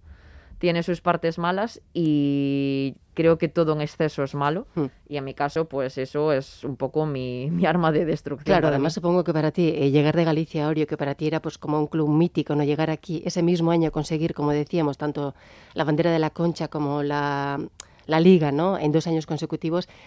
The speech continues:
Speaker 2: ya te marca un, digamos, un tope muy, muy alto, muy difícil, ¿no? Eh, imposible de superar.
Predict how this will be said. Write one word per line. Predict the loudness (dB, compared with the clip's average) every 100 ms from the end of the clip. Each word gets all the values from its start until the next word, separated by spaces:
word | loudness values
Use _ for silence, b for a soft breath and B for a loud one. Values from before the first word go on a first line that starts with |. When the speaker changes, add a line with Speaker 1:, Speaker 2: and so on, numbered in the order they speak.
| B
Speaker 2:
ya | 0 0
te | 2
marca | 2 0 -2 -2
un, | 0 0 2 2 0 -2
digamos, | 0 -2 -2
un | -4
tope | -4 -4 -4
muy, | -2 2 2
muy | 2 0
alto, | -2 -6 -8
muy | 0 2
difícil, | 4 0 -2 0 0
¿no? | 0 -4
Eh, | -6 -6 -8 -14 _ -6
imposible | -4 2 4 4
de | 2
superar. | -2 -4 -6